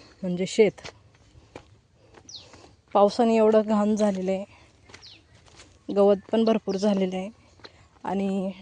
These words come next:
काही साधन येण्याचं काही मार्ग नाही आहे वल्ल्यामुळं. तर असं अजून ओल आहे पा-, वावराला, बघू शकता. तर अशी ओल आहे,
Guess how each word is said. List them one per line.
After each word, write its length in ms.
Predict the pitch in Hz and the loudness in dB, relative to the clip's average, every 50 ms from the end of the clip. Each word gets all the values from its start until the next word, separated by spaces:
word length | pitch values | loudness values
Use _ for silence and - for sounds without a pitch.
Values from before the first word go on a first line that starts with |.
| - - 330 - - - _ _ _ | -16 -16 -16 -16 -16 -20 _ _ _
काही 140 | - 220 214 | 0 0 0
साधन 360 | - - 220 190 185 202 196 196 | 0 0 0 0 2 0 -2 -2
येण्याचं 380 | 196 185 196 190 - - 196 | -2 -2 -4 -6 -6 -6 -4
काही 240 | 190 202 196 202 220 233 - _ - - _ _ _ _ _ _ - - _ _ - - _ _ | -2 0 0 0 -2 -6 -10 _ -20 -20 _ _ _ _ _ _ -20 -20 _ _ -20 -20 _ _
मार्ग 260 | 226 202 185 190 185 196 | -2 0 0 0 0 0
नाही 240 | 190 185 185 185 185 | -2 -2 -2 -4 -6
आहे 60 | 175 - - _ - | -6 -8 -12 _ -2
वल्ल्यामुळं. 540 | 196 190 190 185 185 180 180 180 180 180 190 - _ - - - - - | 0 0 2 2 0 0 -2 -6 -8 -10 -12 -12 _ -18 -20 -20 -18 -14
तर 100 | 190 185 | -12 -12
असं 300 | 180 175 - - 190 196 - - _ _ - - - - _ _ - | -12 -10 -10 -10 -12 -12 -14 -18 _ _ -20 -20 -20 -20 _ _ -8
अजून 260 | 208 202 196 214 214 | -6 -4 -2 -2 -2
ओल 220 | 208 214 214 208 214 | 0 0 0 0 0
आहे 240 | 208 185 190 214 220 - - | -2 -4 -4 -6 -6 -4 -4
पा-, 260 | 202 196 185 185 180 - - - - | -2 -2 -2 -4 -6 -10 -16 -14 -10
वावराला, 400 | 190 180 180 185 185 185 190 208 214 262 262 - - - 196 | -8 -8 -6 -4 -4 -4 -6 -8 -12 -14 -18 -18 -20 -14 -14
बघू 200 | 190 180 - 190 | -12 -12 -12 -14
शकता. 400 | - - - - _ _ 196 196 - 226 - - - - - - - - - - - - - _ _ _ _ _ _ - - - - _ _ - - - _ _ _ _ _ _ _ _ - - _ _ - - - - - - - - - - - - - _ _ - - - - _ _ _ _ _ - - - - | -14 -16 -18 -20 _ _ -20 -20 -18 -20 -20 -14 -12 -10 -10 -10 -14 -20 -20 -20 -20 -20 -20 _ _ _ _ _ _ -20 -20 -20 -20 _ _ -20 -20 -20 _ _ _ _ _ _ _ _ -20 -20 _ _ -20 -20 -20 -20 -20 -20 -20 -20 -20 -20 -20 -20 -20 _ _ -20 -20 -20 -20 _ _ _ _ _ -20 -20 -18 -12
तर 80 | 202 196 | -10 -8
अशी 240 | 185 - - 226 | -8 -8 -8 -6
ओल 260 | 214 202 196 208 202 196 | -4 -4 -4 -4 -4 -4
आहे, 140 | 185 190 | -6 -6